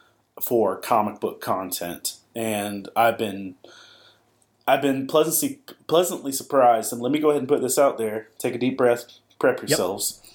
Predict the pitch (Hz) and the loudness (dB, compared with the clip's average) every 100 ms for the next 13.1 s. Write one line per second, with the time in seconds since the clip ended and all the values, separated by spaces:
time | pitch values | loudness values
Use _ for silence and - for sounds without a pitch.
0 | - - 135 - 139 175 208 - _ _ | -8 -2 -2 -2 -2 -2 -2 -10 _ _
1 | _ _ _ _ _ _ _ _ - - | _ _ _ _ _ _ _ _ -20 -20
2 | _ _ _ _ 110 123 156 202 - 135 | _ _ _ _ -2 4 4 4 2 2
3 | 180 123 90 - - _ _ _ _ _ | 2 0 -6 -14 -16 _ _ _ _ _
4 | _ _ _ _ _ _ - 135 151 139 | _ _ _ _ _ _ 2 4 6 4
5 | 113 120 135 143 127 139 143 123 110 113 | 2 -4 -2 0 4 4 4 0 -4 -2
6 | 107 - - 123 113 110 101 113 101 - | -2 0 0 0 -2 -2 -2 -2 -4 -10
7 | _ _ _ _ _ _ _ _ _ - | _ _ _ _ _ _ _ _ _ -8
8 | - - - 190 170 - 160 139 - 180 | 0 2 6 6 6 4 4 4 4 6
9 | 151 135 - 165 151 135 120 101 - _ | 6 4 4 6 8 6 4 0 -8 _
10 | _ _ - 123 127 170 - 131 - _ | _ _ 2 4 6 4 4 -4 -14 _
11 | 131 123 139 143 147 147 151 110 104 113 | -4 2 2 4 4 6 4 0 -8 -6
12 | 123 127 - - 131 135 180 147 135 107 | -2 0 2 4 4 2 2 2 0 -2
13 | - | -8